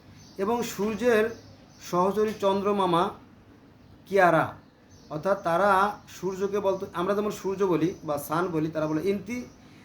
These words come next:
আর, আহ, আমরা যাকে মুন বলি বা চাঁদ বলি, তারা তাকে বলে কি? কিয়ারা।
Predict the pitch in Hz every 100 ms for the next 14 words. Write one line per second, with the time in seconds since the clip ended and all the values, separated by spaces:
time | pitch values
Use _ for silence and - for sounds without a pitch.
0 | - 165 165 156 - 170 156 165 180 185
1 | 190 175 202 233 196 156 156 151 165 170
2 | 175 175 156 156 156 156 160 175 185 196
3 | - 175 175 143 104